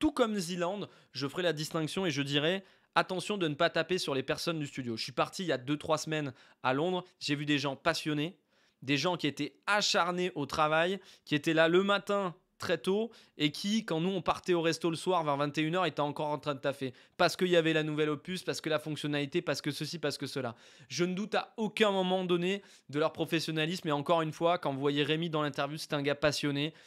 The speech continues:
qui donne tout pour son taf, qui a envie de sortir chaque année un meilleur opus. Par contre, on peut questionner les choix, les choix de direction du jeu.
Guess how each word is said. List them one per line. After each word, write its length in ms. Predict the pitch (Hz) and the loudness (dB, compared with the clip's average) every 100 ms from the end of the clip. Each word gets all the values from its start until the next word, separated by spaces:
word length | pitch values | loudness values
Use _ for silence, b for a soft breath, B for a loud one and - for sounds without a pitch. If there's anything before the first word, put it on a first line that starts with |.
| B | B
qui 100 | 160 | -4
donne 220 | 147 151 | 0 0
tout 160 | - 208 | 0 -2
pour 180 | 196 175 | -2 -4
son 160 | 175 | -6
taf, 300 | 156 160 170 B B | 0 0 0 B B
qui 100 | - | -2
a 60 | 143 | 0
envie 140 | 151 | 0
de 60 | 156 | -2
sortir 340 | 160 - 160 | -4 -2 -4
chaque 240 | - 165 170 | -2 -2 -2
année 320 | 165 175 202 B _ | 0 -2 -4 B _
un 80 | 139 | 0
meilleur 260 | 147 160 147 | 2 2 2
opus. 300 | 143 120 - | -2 -8 0
Par 200 | 220 - | 0 0
contre, 240 | 294 240 | -4 -4
on 60 | 214 | -4
peut 160 | 202 | -4
questionner 460 | - 208 - 208 208 | -4 -6 -4 -2 0
les 80 | 185 | -2
choix, 320 | - 151 120 b b | -2 -4 -6 b b
les 160 | - 160 | -2 0
choix 540 | 165 - 202 214 254 b b _ | 0 0 2 4 2 b b _
de 160 | 143 175 | -2 0
direction 560 | 165 180 160 - 175 | 2 0 0 -4 -6
du 140 | 151 135 | -6 -8
jeu. 200 | 117 | -10